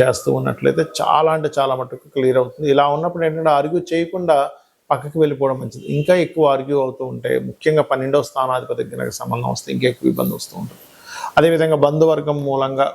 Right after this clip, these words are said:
కొన్ని అపనిందలు పడడం, నువ్వు భర్తను సరిగ్గా చూసుకోవట్లేదంట,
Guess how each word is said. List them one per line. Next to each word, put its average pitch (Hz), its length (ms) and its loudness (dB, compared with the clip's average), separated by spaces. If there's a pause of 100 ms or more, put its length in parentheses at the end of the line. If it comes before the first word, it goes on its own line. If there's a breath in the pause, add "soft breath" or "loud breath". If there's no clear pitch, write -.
(100)
కొన్ని 135 220 -2
అపనిందలు 131 440 -2
పడడం, 120 300 -4 (400 soft breath)
నువ్వు 131 160 4 (120)
భర్తను 127 340 0
సరిగ్గా 120 260 -2
చూసుకోవట్లేదంట, 120 680 0